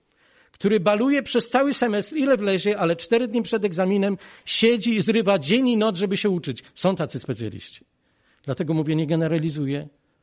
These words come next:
bo jest wielu studentów, którzy przykładają się do tego, co robią. Ale jeżeli znam termin egzaminu, czy to znaczy, że na początku,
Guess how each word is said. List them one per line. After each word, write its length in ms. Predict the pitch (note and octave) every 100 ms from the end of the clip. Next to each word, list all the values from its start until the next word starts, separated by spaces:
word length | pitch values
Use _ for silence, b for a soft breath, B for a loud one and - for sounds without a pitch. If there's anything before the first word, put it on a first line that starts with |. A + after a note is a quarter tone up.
| _ _ _ -
bo 60 | B2
jest 120 | A2+
wielu 180 | C3+ D3
studentów, 500 | - C3 B2+ C3 -
którzy 240 | B2 B2
przykładają 640 | - B2+ B2+ B2+ D3 C#3+
się 240 | C#3 B2+ B2
do 120 | C3
tego, 200 | B2 B2
co 140 | -
robią. 340 | A#2 A#2 C#3 B2+ _ _ _ _ _ _ _ b b b b
Ale 180 | - G3
jeżeli 320 | G#3+ B3 A3
znam 260 | F3+ B3+ E4
termin 300 | D4+ E4 D#4
egzaminu, 680 | C#4 D4+ C#4 G#3 F#3+ - - _ _ b b -
czy 120 | F#3+
to 100 | G3
znaczy, 600 | F#3 A3 F3+ - C#3+ E3 _
że 100 | C3+
na 100 | F3
początku, 720 | - D3+ A3 G#3+ - C#3 E3